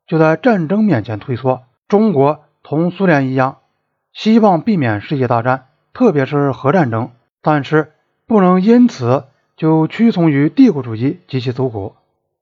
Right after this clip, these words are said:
这是一个对敌人做如何估计的问题。正如毛泽东说过的，在战略上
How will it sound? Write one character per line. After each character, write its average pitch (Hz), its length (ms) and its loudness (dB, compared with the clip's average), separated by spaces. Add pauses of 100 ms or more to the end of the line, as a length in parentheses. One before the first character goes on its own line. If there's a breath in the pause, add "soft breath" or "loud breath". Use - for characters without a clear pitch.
这 175 140 2
是 160 100 -2
一 160 100 0
个 160 260 0 (360)
对 185 260 2
敌 180 240 2
人 160 220 2
做 165 300 0 (320)
如 220 260 0
何 185 220 0
估 233 240 0
计 220 100 0
的 139 100 2
问 110 140 -6
题。 117 300 -6 (260)
正 214 280 0
如 131 420 -2
毛 123 260 0
泽 185 120 0
东 185 180 0
说 110 220 -8
过 98 140 -8
的， 101 200 -4 (380)
在 185 220 0
战 208 280 -2
略 147 140 0
上 123 280 -6